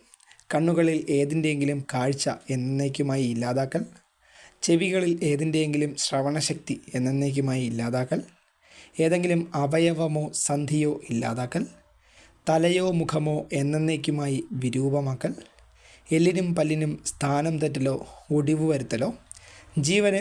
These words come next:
അപകടമുളവാക്കുന്നതോ അല്ലെങ്കിൽ ഉപദ്രവം ഏറ്റവൻ ഇരുപത് ദിവസം തീവ്രമായ ശാരീരിക വേദന അനുഭവിക്കുകയോ അയാൾക്ക് തൻ്റെ സാധാരണ ജോലികൾ ചെയ്യുവാൻ കഴിവില്ലാതാകുകയോ ചെയ്യുന്നത്. ഐ പി സി സെക്ഷൻ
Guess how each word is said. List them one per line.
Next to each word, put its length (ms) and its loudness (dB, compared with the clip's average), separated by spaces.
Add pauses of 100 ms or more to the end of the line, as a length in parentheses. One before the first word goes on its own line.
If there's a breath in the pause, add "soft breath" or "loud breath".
(160)
അപകടമുളവാക്കുന്നതോ 1120 0 (100)
അല്ലെങ്കിൽ 420 0 (380)
ഉപദ്രവം 640 2 (160)
ഏറ്റവൻ 400 0 (360 loud breath)
ഇരുപത് 440 2
ദിവസം 440 2 (180)
തീവ്രമായ 720 2
ശാരീരിക 760 0
വേദന 360 -2 (180)
അനുഭവിക്കുകയോ 840 -2 (680 loud breath)
അയാൾക്ക് 380 2
തൻ്റെ 240 2
സാധാരണ 720 0
ജോലികൾ 420 -2
ചെയ്യുവാൻ 520 -4
കഴിവില്ലാതാകുകയോ 1200 -2
ചെയ്യുന്നത്. 500 -6 (920)
ഐ 120 0
പി 160 -2
സി 120 -2
സെക്ഷൻ 320 -2